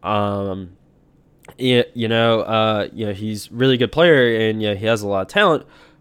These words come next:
but there's still, you know, he's just still has to get to that next level. Um, heck, you look at these top fifty, uh, countdowns and whatnot, Svech is nowhere on these.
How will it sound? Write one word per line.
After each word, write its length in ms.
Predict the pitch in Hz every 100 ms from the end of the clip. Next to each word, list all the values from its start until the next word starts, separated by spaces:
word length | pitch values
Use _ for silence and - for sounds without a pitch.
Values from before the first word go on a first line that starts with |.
| _
but 480 | 120 104 135 131 120
there's 240 | 139 139
still, 680 | - - - 156 160 147 - _ _ _ _ _ _ _ _ _ _ -
you 140 | 139
know, 180 | 135 127
he's 200 | 120 -
just 280 | 127 117 -
still 180 | 139 123
has 280 | 123 110
to 60 | 120
get 360 | 107 110 123 -
to 100 | 120
that 220 | 104 95
next 320 | 107 95 -
level. 420 | 127 117 95 85 - - -
Um, 340 | 107 104 104 -
heck, 260 | - 139 139
you 80 | 120
look 220 | 120 139
at 140 | 156
these 180 | 127 120
top 320 | - 110 -
fifty, 500 | - 139 - 131 120 113
uh, 460 | 110 113 110 104 101 - _ _ _ _ -
countdowns 640 | 139 185 135 113 107 104
and 120 | - 110
whatnot, 320 | 95 101 - _ _ -
Svech 640 | - - 113 123 - -
is 460 | 80 107 110 107 101
nowhere 500 | 104 113 120 117 -
on 300 | 120 185 104
these. 340 | 64 - -